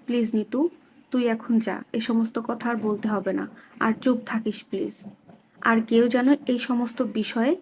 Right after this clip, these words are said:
কিছুই না জানে।" নিতু বলল, "আচ্ছা ভাবি," বলে সে চুপচাপ আমার কাছ থেকে চলে গেল। কিন্তু আমার কেন জানি মনে হচ্ছে নিতুর কথা সত্য নয়,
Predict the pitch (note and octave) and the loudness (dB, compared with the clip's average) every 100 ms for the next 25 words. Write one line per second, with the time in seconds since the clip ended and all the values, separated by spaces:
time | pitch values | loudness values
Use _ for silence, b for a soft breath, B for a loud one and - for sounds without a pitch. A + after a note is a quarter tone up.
0 | - B3+ B3 B3+ A3+ G3+ F#3 G3 G#3 G#3 | -2 0 0 2 2 2 0 -4 -6 -8
1 | - _ _ _ _ _ _ _ - A#3+ | -14 _ _ _ _ _ _ _ -2 0
2 | A#3+ A#3+ A#3+ A#3 C#4+ F4 - A3 - A3+ | 2 2 2 2 0 0 -4 -6 -6 -4
3 | G#3+ G#3 D4 - - _ _ - - - | -2 0 0 0 -8 _ _ -20 -10 0
4 | A#3+ A#3+ A#3+ A#3+ - A#3 - D4+ E4+ A#3 | 2 2 0 -2 -4 -6 -2 0 0 -2
5 | A3 A3 A3+ - A3+ C4 A#3+ A3 - - | -2 -2 -4 -6 -6 -4 -2 -4 -4 -8
6 | - - b b b - B3 A3+ B3+ - | -10 -14 b b b -4 -2 0 -4 -2
7 | B3 C4+ C#4+ C#4 A#3 A#3 C4 C4+ B3+ A#3 | 0 2 0 0 -2 0 0 2 2 2
8 | A3+ B3 B3 - G#3+ G#3+ G#3+ A3+ A3+ A3+ | 0 0 -4 -4 -2 -2 -2 -4 -4 -4
9 | B3 B3+ - F#3+ - F3+ - | -6 -8 -6 -8 -6 -6 -6